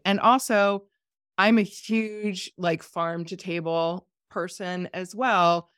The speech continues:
And so just seeing her, like, connect with all the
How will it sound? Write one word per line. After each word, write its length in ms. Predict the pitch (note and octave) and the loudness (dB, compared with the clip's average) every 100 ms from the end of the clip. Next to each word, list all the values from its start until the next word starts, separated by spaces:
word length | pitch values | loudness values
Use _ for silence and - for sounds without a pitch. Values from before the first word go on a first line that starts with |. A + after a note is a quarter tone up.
| _ _ - | _ _ -2
And 200 | F#3 F#3 | 0 0
so 300 | - F#3+ F#3 | 2 2 2
just 540 | E3 G#3 G#3 G#3 - | 2 2 2 -2 -8
seeing 440 | - G#3+ A3 A#3 A#3 | -2 2 4 2 0
her, 440 | - G3+ F#3 F#3 | -2 -6 -4 -4
like, 440 | E3 D#3+ D3+ D3+ - _ _ | -4 -2 -2 -4 -10 _ _
connect 680 | - G3 F#3+ G3+ G3 - - - | -4 0 2 2 0 -4 -16 -14
with 320 | F3 F3+ E3+ _ _ _ _ _ - | -6 -6 -6 _ _ _ _ _ 2
all 300 | F#3 F#3+ F#3+ | 4 6 4
the 560 | F3 E3+ D#3+ D#3+ D3 | 4 4 6 4 2